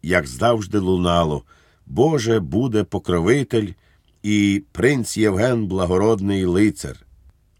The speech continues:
За цей час вони переспівали цілу низку вояцьких пісень,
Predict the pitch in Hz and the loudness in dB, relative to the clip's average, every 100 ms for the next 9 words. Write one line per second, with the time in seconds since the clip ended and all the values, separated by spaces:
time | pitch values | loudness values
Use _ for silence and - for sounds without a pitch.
0 | _ _ _ _ _ _ _ _ _ - | _ _ _ _ _ _ _ _ _ -12
1 | - 101 147 143 - 165 151 110 117 117 | -4 -4 -2 -2 -2 0 0 0 -2 0
2 | 120 107 - 120 135 127 117 - 156 165 | 0 -2 -2 -2 0 0 -2 -4 -6 -4
3 | 135 117 107 123 107 - 107 101 104 104 | -2 -2 2 2 2 -2 -2 2 4 4
4 | - - 98 - 95 - 98 90 69 | 2 -6 -8 -6 -6 -4 0 -2 -2